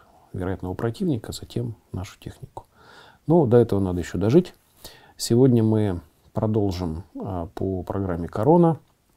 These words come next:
Уже обсудили, м, технические аспекты, а, организационные разного рода, связанные с программой, э, «Корона» начального этапа. А, ее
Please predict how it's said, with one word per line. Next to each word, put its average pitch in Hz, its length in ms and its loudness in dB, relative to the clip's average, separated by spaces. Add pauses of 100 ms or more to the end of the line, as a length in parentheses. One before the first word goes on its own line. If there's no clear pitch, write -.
(680)
Уже 101 380 -2
обсудили, 101 760 2 (920)
м, 104 320 -4
технические 113 640 0
аспекты, 98 800 0 (240)
а, 85 540 -10
организационные 104 880 0 (100)
разного 101 500 -2
рода, 95 340 -2 (500)
связанные 101 680 0
с 98 420 -2
программой, 98 680 -2 (160)
э, 92 260 -6
«Корона» 104 400 -2
начального 135 580 0 (300)
этапа. 117 420 0 (920)
А, 98 200 0
ее 120 480 6